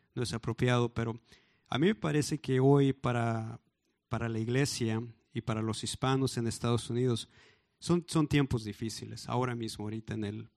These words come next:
cinco de marzo del dos mil diecisiete, este, por cuestiones políticas, por cuestiones, eh, por cuestiones de identidad, por cuestiones de documentos, cuestiones de dono-,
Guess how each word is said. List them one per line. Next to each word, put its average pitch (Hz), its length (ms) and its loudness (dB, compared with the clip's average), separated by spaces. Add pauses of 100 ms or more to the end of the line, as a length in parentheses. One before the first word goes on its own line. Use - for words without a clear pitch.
(100)
cinco 120 420 -4
de 104 120 -2
marzo 113 360 -4
del 104 80 -2
dos 107 180 -6
mil 113 140 -2
diecisiete, 110 720 -8 (640)
este, 110 920 0 (400)
por 117 300 0
cuestiones 135 480 0
políticas, 131 760 -2
por 113 200 -4
cuestiones, - 1080 -4
eh, 104 540 -2 (680)
por 113 160 0
cuestiones 117 480 0
de 110 60 -4
identidad, 107 640 -2 (380)
por 113 160 -2
cuestiones 110 800 -8 (580)
de 120 120 0
documentos, 123 960 -2 (300)
cuestiones 113 480 -2
de 107 80 0
dono-, 113 280 2